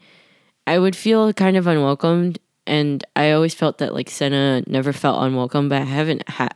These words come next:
asked her, I guess. But I think she feels pretty welcome there. She's, like, got her stuff there.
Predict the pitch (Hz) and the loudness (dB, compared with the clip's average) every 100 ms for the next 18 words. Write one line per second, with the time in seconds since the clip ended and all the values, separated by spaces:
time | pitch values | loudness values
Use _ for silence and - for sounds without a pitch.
0 | - 131 131 - 170 160 156 165 170 - | -2 -2 -4 -6 -2 -2 0 0 -2 -8
1 | - - - - _ - 165 - 247 370 | -20 -20 -20 -20 _ 0 2 2 0 0
2 | - 247 208 180 - 160 131 131 131 127 | 0 0 0 0 2 2 2 -2 -4 -4
3 | 127 - 156 165 - 139 139 127 - 165 | -4 -4 -2 0 0 -2 -2 -2 -2 -2
4 | - 156 143 143 | 0 0 2 0